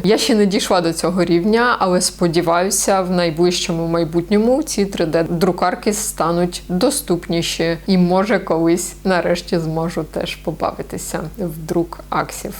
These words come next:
Якщо в когось з вас є три Д друкарка і якийсь досвід, напишіть, будь ласка, наскільки легко опанувати три Д програми до друкарок. Бо в мене, в принципі, є досвід три Д моделювання, але він не був зв'язаний з друком.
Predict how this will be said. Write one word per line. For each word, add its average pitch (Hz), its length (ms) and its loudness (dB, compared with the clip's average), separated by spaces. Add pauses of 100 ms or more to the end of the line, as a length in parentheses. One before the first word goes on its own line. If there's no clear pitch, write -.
(280)
Якщо 175 240 0
в 190 80 -2
когось 190 260 0
з 175 100 -2
вас 170 260 0
є 175 60 0
три 180 180 -2
Д 160 180 2
друкарка 170 680 0
і 165 160 2
якийсь 214 420 2
досвід, 196 440 0 (100)
напишіть, 208 500 2
будь 247 140 2
ласка, 226 360 2
наскільки 202 640 0
легко 180 380 2
опанувати 170 600 0
три - 200 0
Д 180 140 2
програми 156 640 -2 (100)
до 165 420 0
друкарок. 160 760 -2
Бо 185 180 2
в 175 80 0
мене, 208 220 4
в 214 60 -2
принципі, 220 440 0
є 190 280 2
досвід 175 600 0 (120)
три 185 140 2
Д 180 140 2
моделювання, 180 1000 2
але 262 200 4
він 240 280 4
не 208 80 4
був 190 260 2
зв'язаний 175 600 2
з 160 120 -2
друком. 165 400 -2